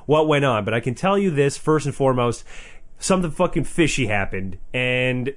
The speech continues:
the, whatever is happening right now, at least within the board, the board is fractured. It, i-, if, if anything, I don't think it can perform its job as well as it could before. I think it's time for members to sort of, like, take a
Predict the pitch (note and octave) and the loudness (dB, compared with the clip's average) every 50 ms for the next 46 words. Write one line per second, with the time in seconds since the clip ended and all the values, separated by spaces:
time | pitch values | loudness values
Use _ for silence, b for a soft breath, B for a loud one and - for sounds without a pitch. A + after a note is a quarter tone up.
0 | - - - - A#2+ B2 B2 A#2 B2 C#3+ C#3 C3+ C3 B2+ B2+ - C3 B2 - C#3 | -10 -14 -12 -10 -8 -8 -4 0 2 2 2 2 0 -4 -6 -6 -6 -6 -6 -2
1 | B2 C3 D3 E3 G3+ G#3 A#3 A#3 G#3 - F3+ F#3 F#3 - F3+ E3+ D3+ D3 D3+ D3+ | 0 2 2 2 2 2 0 0 0 0 -2 -2 -2 0 0 0 2 2 2 2
2 | C#3+ C#3 D3 C#3+ D3+ D3+ D3 C3+ B2 C#3 D3 D#3 - C#3+ C#3+ C#3+ C#3 C3+ B2+ A2 | 0 0 0 0 2 2 2 2 2 0 0 -2 -2 -2 -2 -2 -2 -2 0 0
3 | B2+ C#3 C#3+ C3+ B2 A2+ A2 D3+ E3 E3+ E3 E3 - - D3 C#3 C#3 C#3 - C#3+ | 2 2 2 2 0 0 2 2 4 4 2 0 0 0 0 0 0 -2 -2 -2
4 | C3+ C3 - - B2 B2 - - - - - - - - - F#3+ F#3+ - F3+ F3+ | -4 -4 -4 -6 -6 -6 -8 -12 -18 -18 -18 -18 -18 -18 -16 -16 -12 -10 -10 -10
5 | F3+ - G3 F#3 - - - E3+ D#3 D#3+ F#3 F#3+ G#3 G#3+ G3 - G3 F#3+ F#3+ G3 | -8 -4 -4 -4 -2 0 2 2 2 2 2 0 0 0 0 0 -2 -2 -2 -4
6 | - C#3+ C#3+ D#3+ F3 F3+ D#3+ D3 D3+ C#3 C3 A#2 B2+ A#2 - A#2+ - - C3 B2+ | -4 -4 -2 -2 0 0 -2 -2 -4 -4 -6 -6 -8 -8 -8 -8 -6 -4 -4 -2
7 | B2 B2 G#2+ - - B2 A#2 A2 G2+ - B2 A2+ A2+ A2+ G#2+ G2+ G#2+ A2 C#3+ D#3 | -2 -4 -6 -4 -2 -2 -2 -2 -2 -4 -6 -4 -4 -4 -4 -6 -4 0 0 2
8 | D#3 D3+ D3+ C#3+ B2 B2+ A2 - C#3 B2+ A#2+ A2+ - - C#3 C3 B2+ B2 B2 A#2+ | 2 2 2 2 0 -4 -4 -2 -2 -2 -4 -6 -4 -2 0 2 2 2 2 0
9 | G#2 B B B B B B B B B - A2+ A#2 A#2+ A2+ C#3+ D3 E3 E3 - | -2 B B B B B B B B B -6 -4 -2 -2 0 0 -2 -2 -2 -2
10 | D#3 D3 D3+ D3 D3+ C#3 C3+ C3+ C3 C#3 C3 - - C3 - C#3 C3 B2 C3 C3+ | -2 -2 -2 -2 -2 0 0 0 0 -2 -2 -4 -6 -6 -4 -4 -4 -2 0 -2
11 | C3 - - C#3+ C3+ D#3 C#3 | -2 -2 -2 -2 -2 -2 -4